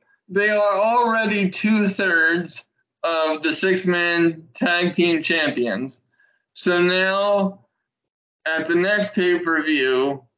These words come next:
which is Full Gear, they get to challenge for the tag team titles against the Young Bucks.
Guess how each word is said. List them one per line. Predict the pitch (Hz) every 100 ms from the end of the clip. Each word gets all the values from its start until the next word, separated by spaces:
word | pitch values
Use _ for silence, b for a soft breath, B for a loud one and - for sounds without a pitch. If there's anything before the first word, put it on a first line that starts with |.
| _ _ -
which | 170 160 160
is | 165 160
Full | - 180 185
Gear, | 175 160 156 123 139 139 _ _ _ _ _ _ _ _ -
they | 160
get | 160 185 185
to | 170
challenge | - 185 175 170 170 170 165 156 -
for | - 170 170 165 165 160
the | 156
tag | 151 185 190 185
team | 185 175
titles | 156 151 147 147 143
against | 147 143 143
the | 160
Young | 165 160 160 156 131
Bucks. | 123 123 -